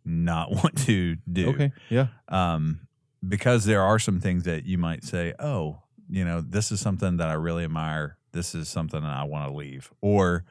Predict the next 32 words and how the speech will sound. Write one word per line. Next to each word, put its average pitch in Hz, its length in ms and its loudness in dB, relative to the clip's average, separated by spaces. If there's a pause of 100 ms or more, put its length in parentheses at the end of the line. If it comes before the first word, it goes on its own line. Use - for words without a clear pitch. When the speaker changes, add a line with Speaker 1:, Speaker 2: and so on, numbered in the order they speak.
(800)
Speaker 1:
"This 101 220 0
is 92 80 -4
Speaker 2:
I - 20 -2
Speaker 1:
something 101 220 2
Speaker 2:
like 117 100 4
Speaker 1:
that 85 120 4
Speaker 2:
that. 92 60 2
Speaker 1:
we 95 80 2
don't 85 460 0
wanna 80 260 -2
do 71 320 -6
or 78 140 -6
we 85 140 -2
don't 78 360 -4
wanna 71 160 -6
be." 71 300 -10 (240)
Um, 87 240 0
but 98 140 -2
just 104 180 -2
playing 92 380 2
that, 82 340 0 (100)
you 87 160 -4
know, 73 260 -6 (1700)
angel 82 560 -6
and 78 320 -8 (100)
devil's 80 300 -6
advocate 80 540 -6
or, 71 180 -8 (100)
or 80 200 -4
whatever, 76 480 -4
uh, 78 340 -4
is 82 220 -8